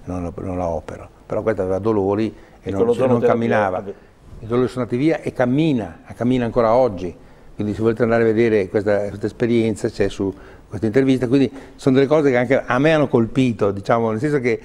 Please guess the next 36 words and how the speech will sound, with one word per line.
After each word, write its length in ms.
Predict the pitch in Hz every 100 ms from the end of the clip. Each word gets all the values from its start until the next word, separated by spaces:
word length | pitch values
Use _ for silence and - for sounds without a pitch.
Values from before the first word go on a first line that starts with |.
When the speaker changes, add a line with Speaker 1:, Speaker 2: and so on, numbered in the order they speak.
| - -
Speaker 1:
con 160 | - 117
poca, 360 | 151 143 117
poca 300 | 113 151 -
spesa, 440 | 139 - 147 110 123
diciamo, 400 | 110 - 123 117
nel 120 | 107
senso 260 | 131 127 127
di 220 | 110 104 - - - -
cose 360 | 135 131 120 104
non 220 | 123 127
tossiche, 520 | 123 127 - 101 -
facendo 320 | - 113 110
qualche 300 | 98 113 110
infiltrazione 840 | 107 113 110 113 - 127 117 107 98 - -
sul 260 | - 110 104
ginocchio, 480 | 113 120 113 -
per 80 | 131 113
esempio, 180 | 101
si 80 | 107
ottengono 300 | 131 104 110
dei 80 | 113
risultati 340 | 101 98 104
così 140 | 98 98
importanti, 500 | 95 98 113 127 90
proprio 240 | 135 151
perché 340 | 123 104 117 - - -
Speaker 2:
Ci 120 | 139
Speaker 1:
l'ozono 440 | 135 135 127 127
Speaker 2:
fermi-, 100 | 120
Speaker 1:
è 20 |
veramente 400 | 123 123 110 101
potente. 520 | 98 104 101 90 82 -
Speaker 2:
ci 100 | 151
fermiamo 420 | 147 127 151 160
e 40 |
rimaniamo 440 | 135 123 113 -